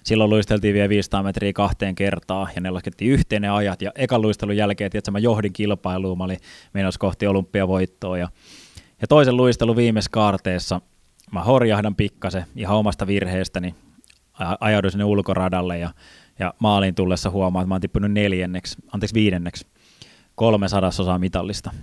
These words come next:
mikä on niinku neljäkymmentäkahdeksan senttiä matkassa, jos mita-, mitattaisi, niin.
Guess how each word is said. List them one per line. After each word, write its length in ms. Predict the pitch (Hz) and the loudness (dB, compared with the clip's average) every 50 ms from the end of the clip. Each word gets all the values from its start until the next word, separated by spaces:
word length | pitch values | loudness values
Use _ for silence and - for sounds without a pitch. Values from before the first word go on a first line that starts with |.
| - - - - - _ - | -18 -20 -20 -20 -20 _ -12
mikä 220 | 92 90 - 92 | -10 -6 -4 -4
on 80 | 90 90 | -4 -2
niinku 280 | 92 92 - 98 95 85 - - - - | -4 -4 -4 -4 -6 -6 -10 -16 -6 -2
neljäkymmentäkahdeksan 640 | 104 101 101 98 - - 117 95 101 98 - 98 | -2 0 0 -2 -2 -2 0 0 0 0 -2 -6
senttiä 360 | - - 90 85 - - 90 90 | -6 -6 -8 -8 -6 -6 -6 -4
matkassa, 480 | 90 87 87 - - 98 - - - | -4 -4 -4 -6 -8 -10 -10 -10 -12
jos 160 | - 98 - | -12 -12 -10
mita-, 260 | - 90 - - - - - | -10 -12 -8 -8 -10 -10 -8
mitattaisi, 560 | 107 92 90 85 - _ - 107 110 - - | -8 -6 -6 -6 -8 _ -12 -12 -12 -12 -12
niin. 180 | 110 110 110 | -12 -12 -12